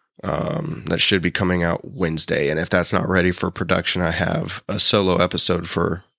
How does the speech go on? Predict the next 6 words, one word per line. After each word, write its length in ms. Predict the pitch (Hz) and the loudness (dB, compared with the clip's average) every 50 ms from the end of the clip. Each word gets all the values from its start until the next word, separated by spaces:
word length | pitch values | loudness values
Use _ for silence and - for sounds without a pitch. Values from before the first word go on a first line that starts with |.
| _ _ - - - - - - - _ _ _ | _ _ -20 -20 -20 -20 -20 -20 -20 _ _ _
Wednesday 360 | 90 92 90 87 85 87 85 | 0 0 2 4 4 2 2
coming 280 | 85 - - 82 85 82 | 2 2 2 2 4 4
out 200 | 82 82 85 87 | 4 4 2 2
as 160 | 85 82 - | 0 0 0
well. 280 | 90 - - - - - _ _ _ _ - - - - - | 0 -2 -4 -6 -10 -14 _ _ _ _ -20 -20 -20 -14 -4
Um, 480 | - 92 95 90 90 90 87 87 80 | 0 2 2 4 4 2 0 -2 -4